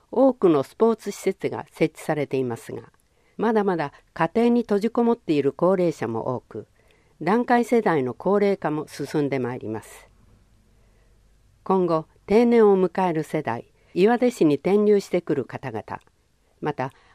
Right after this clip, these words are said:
後に続く世代の方々に、自然の中で楽しみながら、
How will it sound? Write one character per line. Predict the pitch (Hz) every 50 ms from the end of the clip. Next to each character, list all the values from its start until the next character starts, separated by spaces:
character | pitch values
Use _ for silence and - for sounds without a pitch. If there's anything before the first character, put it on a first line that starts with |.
| _ -
後 | - 220 240 - 277 247
に | 214 180
続 | 156 - 160 147 156 147
く | - 160
世 | 143 - 180 180
代 | 185 165 156 135
の | 123 117
方 | - 120 - 131
々 | 127 123 - - 113
に、 | 113 107 110 131 - _ _ _ _ _ _ _ _ _ _ _ _
自 | _ - - 185 185
然 | 226 254 240 233
の | 233 220
中 | 214 214 208 - 151
で | 147 139
楽 | - 156 156 160 160
し | - - 156
み | 147
な | 143 139 131
が | 127 113
ら、 | 120 123 123